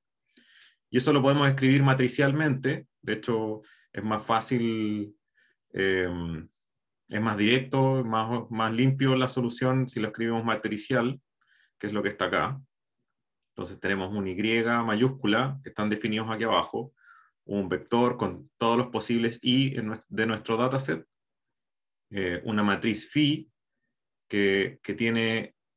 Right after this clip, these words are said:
eh, se fijan como nuestras características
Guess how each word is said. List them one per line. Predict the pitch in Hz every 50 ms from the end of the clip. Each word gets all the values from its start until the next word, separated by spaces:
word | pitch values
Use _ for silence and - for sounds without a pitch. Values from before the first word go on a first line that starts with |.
| _ _ _ _ _
eh, | - 107 104 98 95 95 - - -
se | - 98 98
fijan | - 120 110 - 117 110 107 104 101
como | - - 101 104 101
nuestras | 101 98 - - - 98 98 - - - - _ _ _ _
características | - 101 95 98 98 - - 107 123 139 139 - 113 104 - - - 139 -